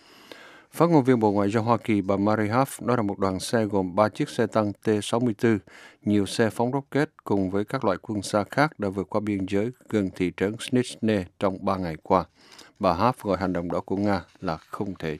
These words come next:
chấp nhận. Hàng ngàn thanh niên Iraq ngày hôm nay rủ nhau tới các trung tâm tình nguyện ở Baghdad và các nơi khác để tham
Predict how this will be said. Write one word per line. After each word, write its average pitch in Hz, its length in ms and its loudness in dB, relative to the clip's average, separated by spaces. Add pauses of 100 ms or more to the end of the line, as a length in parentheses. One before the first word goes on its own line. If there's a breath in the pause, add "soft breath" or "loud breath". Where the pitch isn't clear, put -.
chấp - 160 -6
nhận. 92 160 0 (1600 soft breath)
Hàng 120 240 2
ngàn 113 220 2
thanh 139 220 2
niên 139 120 4
Iraq 147 340 0
ngày 104 100 2
hôm 117 200 0
nay 113 180 0
rủ 104 120 -2
nhau 113 280 0
tới 135 140 -4
các - 120 -8
trung 120 160 0
tâm 104 160 -2
tình 95 240 -2
nguyện 92 160 -4
ở 101 80 -6
Baghdad 131 420 -2
và 95 100 -6
các 120 140 -2
nơi 113 180 -2
khác 156 300 -4
để 98 120 -2
tham 104 200 -2